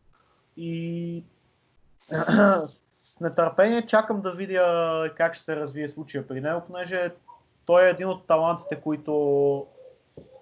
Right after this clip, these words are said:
определено за мен имат бъдеще в отбора. Със сигурност, дори може би на позицията на Юзил. Сега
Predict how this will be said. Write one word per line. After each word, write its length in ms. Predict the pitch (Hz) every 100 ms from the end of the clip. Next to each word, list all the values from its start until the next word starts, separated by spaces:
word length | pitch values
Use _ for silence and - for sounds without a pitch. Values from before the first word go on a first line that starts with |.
| _
определено 540 | 156 180 170 180 233 220
за 120 | 208
мен 160 | 208
имат 260 | 202 185 143
бъдеще 420 | 175 170 - 147
в 80 | -
отбора. 340 | 113 143 160
Със 160 | 156 143
сигурност, 460 | - 185 175 - _ _
дори 220 | 143 160 202
може 360 | 190 208 196
би 100 | 190
на 160 | 175 170
позицията 480 | 160 170 - - 147
на 140 | 135
Юзил. 600 | 131 127 131 139 151 160 _ _ _ _
Сега 560 | - 143 147 151 143